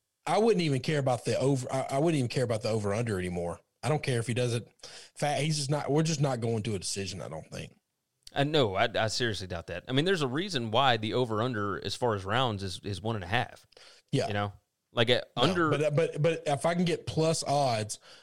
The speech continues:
Speaker 1: on him knocking his ass out in the second or the third round, I'm, I'm fine with that.
Speaker 2: So under one and a half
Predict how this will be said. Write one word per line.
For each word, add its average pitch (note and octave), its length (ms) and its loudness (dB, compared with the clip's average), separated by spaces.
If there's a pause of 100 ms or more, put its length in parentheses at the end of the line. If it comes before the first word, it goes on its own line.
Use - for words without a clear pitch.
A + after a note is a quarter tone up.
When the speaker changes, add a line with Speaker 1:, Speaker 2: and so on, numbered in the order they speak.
Speaker 1:
on B2+ 160 0
him B2+ 260 2
knocking C#3 320 2
his B2+ 160 2
ass C3 240 0
out C#3 220 0
in B2 100 0
the A2+ 80 2
second C#3+ 320 -2
or C#3 240 2
the C#3+ 100 4
third D#3 280 0
round, D#3 300 0
I'm, A#2+ 120 0
I'm A2 320 -4
fine F#2+ 240 -4
with D#2+ 100 -6
that. D2+ 240 -4 (500)
Speaker 2:
So A#2 280 4
under D#3 320 4
one B2 220 4
and B2 80 2
a A2 40 2
half C#3+ 320 4